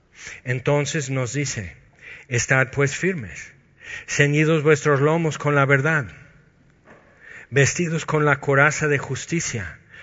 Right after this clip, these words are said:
Mira, antibalas, porque las acusaciones. Yo cuando he estado con un endemoniado,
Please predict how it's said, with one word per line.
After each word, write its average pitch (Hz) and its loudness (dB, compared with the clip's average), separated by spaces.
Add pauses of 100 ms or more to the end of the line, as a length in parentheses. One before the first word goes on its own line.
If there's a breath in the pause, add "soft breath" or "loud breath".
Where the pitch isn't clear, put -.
(180 loud breath)
Mira, 131 2
antibalas, 131 0
porque 131 0
las 139 2
acusaciones. 131 -4 (340 loud breath)
Yo 165 2
cuando 185 4
he - 6
estado 165 4
con 147 -2
un 151 0
endemoniado, 135 2